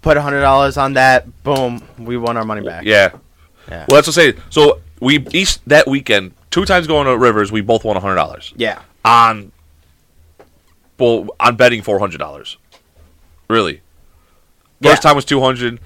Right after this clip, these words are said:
Speaker 2: You won two hundred. I lost a hundred.
Speaker 1: Yeah.
Speaker 2: So actually, I kinda broke even. But you said we were even because I helped you out
Speaker 1: Yeah.
Speaker 2: with the roulette table, and I fucking got you. <laughs> I,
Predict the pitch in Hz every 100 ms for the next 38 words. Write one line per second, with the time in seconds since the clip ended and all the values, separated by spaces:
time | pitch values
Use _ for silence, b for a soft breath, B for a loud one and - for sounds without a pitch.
0 | b - 131 202 208 185 175 156 139 123
1 | 139 139 135 131 101 95 87 85 87 _
2 | - 127 95 - _ - - - 143 147
3 | 139 - 156 127 120 113 107 78 _ _
4 | _ _ _ _ - 113 127 139 143 135
5 | 135 139 131 120 117 113 107 120 117 117
6 | 107 110 139 123 90 110 113 107 107 117
7 | 107 107 98 98 98 95 - 104 101 104
8 | - 107 98